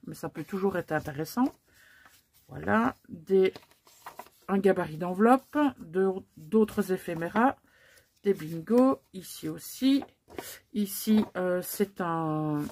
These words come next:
un folder et encore un gabarit d'enveloppe. Voilà.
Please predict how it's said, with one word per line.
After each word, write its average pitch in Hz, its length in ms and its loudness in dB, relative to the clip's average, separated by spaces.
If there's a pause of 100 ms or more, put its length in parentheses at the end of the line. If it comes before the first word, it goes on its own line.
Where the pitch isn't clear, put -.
(120)
un 196 100 2
folder 185 600 -2 (220)
et 226 260 0
encore 220 600 -2 (520)
un 226 140 4
gabarit 185 540 0 (360)
d'enveloppe. 226 720 4 (1600)
Voilà. 170 340 4